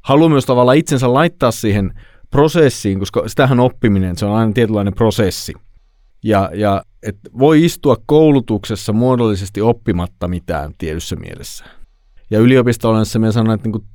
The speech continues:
asioiden tenttyminen on paras tapa olla aktiivisesti oppimatta mitään. Et, et lukee kirjan, panee sen kiinni, käy suoltamassa sen tenttiin ja unohtaa kaiken, mitä on koskaan nähnytkään siitä kirjasta. Eli minkäänlaista prosessia ei tavallaan oikein tapahdu.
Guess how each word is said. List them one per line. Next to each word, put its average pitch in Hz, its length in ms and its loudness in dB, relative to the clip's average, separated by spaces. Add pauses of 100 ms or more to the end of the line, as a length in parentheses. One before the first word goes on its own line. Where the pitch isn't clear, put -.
(320)
asioiden 127 480 0
tenttyminen 117 600 2
on 95 100 -2
paras 113 340 0
tapa 98 280 -4
olla 98 160 0
aktiivisesti 92 580 -4
oppimatta 98 580 -4
mitään. 71 540 -12 (800)
Et, 104 160 -10
et 98 180 -8 (140)
lukee 143 340 2
kirjan, 139 400 4
panee 120 240 2
sen 117 140 2
kiinni, 113 340 2
käy 110 360 2 (140)
suoltamassa 117 680 0
sen 101 200 -2
tenttiin 117 560 2
ja 104 100 0
unohtaa 107 460 0
kaiken, 98 300 -2
mitä 92 240 -4
on 90 100 -6
koskaan 90 400 -6
nähnytkään 85 500 -8
siitä 98 220 -12
kirjasta. - 420 -16 (280)
Eli 107 180 0
minkäänlaista 123 460 2
prosessia 127 580 0
ei 85 80 -6
tavallaan 82 360 -6
oikein 85 300 -8
tapahdu. 90 420 -6